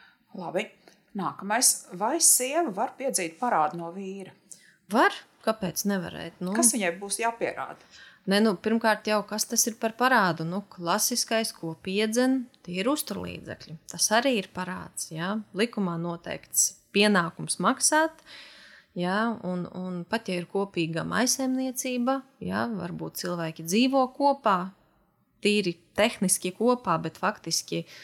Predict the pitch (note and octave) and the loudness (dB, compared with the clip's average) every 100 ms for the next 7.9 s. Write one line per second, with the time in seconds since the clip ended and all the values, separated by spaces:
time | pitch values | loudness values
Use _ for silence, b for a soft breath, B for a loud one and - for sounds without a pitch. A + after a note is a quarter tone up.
0 | B B B G#3 G#3+ F3+ - E3+ F#3 F#3+ | B B B 0 0 -2 -4 -2 -2 -2
1 | - - F3+ - E3 - - A3+ B3 F#3+ | -2 -4 -6 -6 -4 -2 0 0 2 0
2 | F#3+ G3 F3+ D#3+ - G#3 A3+ _ F3 E3 | 0 -2 -2 -4 -2 -4 -4 _ -6 -6
3 | D#3 D#3 F3 F#3+ E3+ D#3+ F#3+ - D3+ D#3 | -6 -6 -6 -6 -6 -4 -4 -6 -10 -12
4 | - - G3+ B3+ C4 C4 B3 - C4 C4+ | -12 -2 2 2 2 -2 -8 -6 -4 -2
5 | B3 A#3 G#3+ B3 - A3 G3+ G3 G#3+ A3 | -2 -2 -2 -4 -8 -6 -4 -2 0 0
6 | G3 - E3 D#3+ E3 - - - F3+ F3 | -2 -6 -6 -4 -2 -2 -4 -4 -6 -6
7 | - - - D#3+ F3+ A3 C4 C4+ C#4 | -8 -8 -8 -2 -2 0 -2 -2 -4